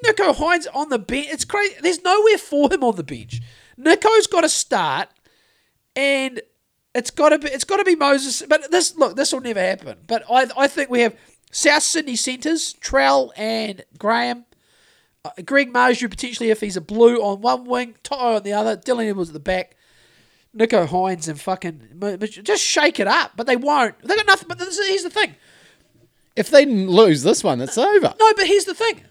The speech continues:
Speaker 1: They've never, ever, they, New South Wales, and I think it's the same for Queensland, New South Wales have never come back from one nil down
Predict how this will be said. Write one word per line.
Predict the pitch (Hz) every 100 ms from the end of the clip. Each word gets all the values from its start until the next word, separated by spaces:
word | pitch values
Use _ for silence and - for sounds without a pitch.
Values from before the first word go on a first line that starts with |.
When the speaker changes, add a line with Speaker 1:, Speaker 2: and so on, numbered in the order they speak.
| _
Speaker 1:
They've | 302 285 254 277
never, | 330 403 330 190 339 - _ _ _ -
ever, | 330 403 311 180 190 302 _ _ _ _ _ _ _ _ _ _ _
they, | - 277 - 214
New | 254 349
South | 392 359
Wales, | 302 285 262 262
and | 277
I | 277
think | 262 320
it's | 302
the | 240
same | 277 254
for |
Queensland, | - 285 269 214 139 - _ _ _ _
New | 247 359
South | 392 392 320
Wales | 294 277 220 240 226
have | 226 185
never | 240 302
come | 339 - 302 269
back | 254 220 220 - _ _
from | _ 254 233
one | 202 262 302 285
nil | 277 269
down | 226 240 233 185 165 247